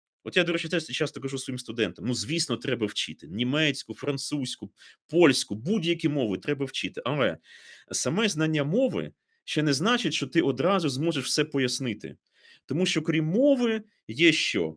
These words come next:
Є набір культурних стереотипів, є очікування, є оцей бекграунд,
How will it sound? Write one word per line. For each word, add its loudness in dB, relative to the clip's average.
Є 0
набір 0
культурних 0
стереотипів, -6
є 4
очікування, 0
є 4
оцей 8
бекграунд, 6